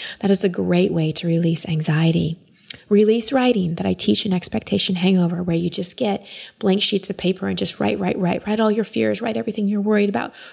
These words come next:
write all those worst case scenarios that the anxiety is creating in your head,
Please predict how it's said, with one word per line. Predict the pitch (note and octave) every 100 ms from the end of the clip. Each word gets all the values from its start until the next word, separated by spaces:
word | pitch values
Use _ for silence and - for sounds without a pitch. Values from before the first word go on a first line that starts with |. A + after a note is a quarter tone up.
| -
write | A#3+
all | B3
those | B3 G#3+
worst | G#3+ A3+
case | - A#3 -
scenarios | G3+ G3 G3+ G#3+ G#3
that | -
the | A3 A3
anxiety | G#3 G3+ - G#3 G3+
is | -
creating | - G3+ G3+ G3+
in |
your | G3 F#3
head, | G3 F3+ F3